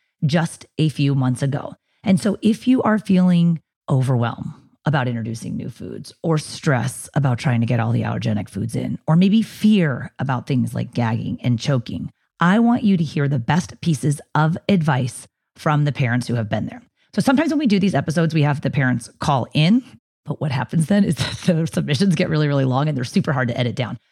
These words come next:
So this time I asked parents on my email list to send me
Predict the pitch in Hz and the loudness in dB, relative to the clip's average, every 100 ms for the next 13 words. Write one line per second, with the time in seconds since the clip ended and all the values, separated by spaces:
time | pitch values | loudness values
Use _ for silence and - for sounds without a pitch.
0 | _ - 190 156 190 311 - 208 180 180 | _ -2 2 4 2 0 0 2 2 0
1 | 165 - 147 226 - - _ - 160 147 | -2 0 0 0 -6 -20 _ -2 0 2
2 | 160 - 151 147 143 - - 302 392 202 | -2 -2 -2 0 0 -2 -2 0 2 2
3 | 131 135 175 - - _ _ - - 170 | 2 0 0 -2 -18 _ _ -4 0 0
4 | - 190 175 190 254 | 0 0 4 4 2